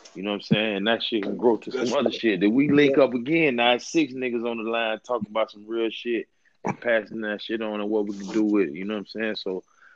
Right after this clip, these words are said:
Speaker 1: I just feel like, uh, you know, congregating amongst real niggas is the solution right now. You know what I'm saying? 'Cause it's power in numbers.
Speaker 2: And, and, and, and, and like I was saying, man, like, with the way shit is now,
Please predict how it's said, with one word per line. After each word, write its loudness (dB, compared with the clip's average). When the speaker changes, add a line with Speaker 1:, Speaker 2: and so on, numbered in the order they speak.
Speaker 1:
I 0
just 2
feel 6
like, 4
uh, 6
you -2
know, 0
congregating 0
amongst -4
real 2
niggas 0
is -8
the -10
solution -2
right -2
now. -2
You -2
know -4
what -4
I'm -8
saying? -8
'Cause -6
it's -12
power 2
in -10
numbers. -10
Speaker 2:
And, 2
and, 4
and, 8
and, 6
and 6
like 8
I 8
was 6
saying, 4
man, 2
like, 0
with -10
the -2
way 8
shit 0
is 6
now, 4